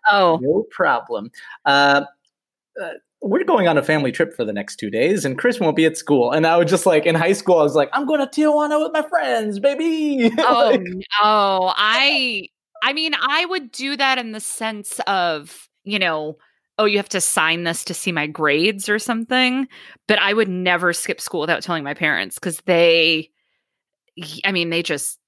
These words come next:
Speaker 1: scared the shit out of me about that. And I was a girl, so, like, I think I did it once. I think I skipped school once and I went to, like, Mattapan, which was, like, the inner city of Boston,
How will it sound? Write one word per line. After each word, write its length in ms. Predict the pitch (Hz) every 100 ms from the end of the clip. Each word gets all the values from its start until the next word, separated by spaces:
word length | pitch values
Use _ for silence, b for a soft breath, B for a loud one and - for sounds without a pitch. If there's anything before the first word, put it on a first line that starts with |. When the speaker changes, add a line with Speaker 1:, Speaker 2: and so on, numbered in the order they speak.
| _ -
Speaker 1:
scared 440 | - - 170 165
the 80 | -
shit 260 | - 175
out 160 | 131 135
of 60 | 135
me 160 | 131
about 240 | 127 147 -
that. 100 | 185
And 120 | 196
I 40 |
was 100 | 196
a 60 | 185
girl, 560 | - 160 175 214 254 240
so, 280 | - 202
like, 460 | 160 151 139 131 -
I 60 | 226
think 180 | 302 339
I 40 |
did 160 | 359 339
it 120 | 269
once. 400 | 170 180 165 139
I 20 | 190
think 120 | 208
I 40 |
skipped 260 | 220 - 226
school 300 | - 202 180
once 340 | 165 147 -
and 80 | 170
I 60 | 156
went 260 | 160 160 -
to, 120 | 185
like, 380 | 160 135 - B B B -
Mattapan, 880 | 156 165 170 175 180 180 190 202 190
which 180 | 170 -
was, 180 | 156 151
like, 260 | 95 - 165
the 120 | 156
inner 320 | - 160 165
city 480 | 156 - 143 139 160
of 100 | 143 -
Boston, 680 | - 156 - 190 175 185